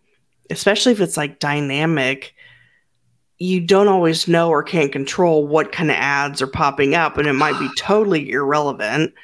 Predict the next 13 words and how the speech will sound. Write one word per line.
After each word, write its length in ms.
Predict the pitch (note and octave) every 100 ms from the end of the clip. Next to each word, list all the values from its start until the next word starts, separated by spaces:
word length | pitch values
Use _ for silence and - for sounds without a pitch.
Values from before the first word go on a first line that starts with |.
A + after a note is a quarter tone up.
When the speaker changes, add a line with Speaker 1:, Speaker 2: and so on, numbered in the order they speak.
| - -
Speaker 2:
Right. 540 | D3 C#3 A#2+ A#2+ - - -
Speaker 1:
to 100 | A#3
your 240 | E3+ C#3+
audience 840 | C#3+ E3+ E3 C#3 C3 D3 D3+ - - -
and 480 | D3 C#3+ C#3+ C3+ - -
irritate 600 | F3+ F#3 C#3+ D#3 C3+ C3+
them. 380 | C3 A#2 D#3+ E3+ - - - -
Speaker 2:
Right. 460 | D3 C#3 B2+ - - _ _ -
Speaker 1:
So 600 | - - G#3 F#3+ F#3 F3+ -
I 120 | A3
just 240 | B3+ A#3 -
feel 200 | G3+ F3
like 320 | D#3+ D3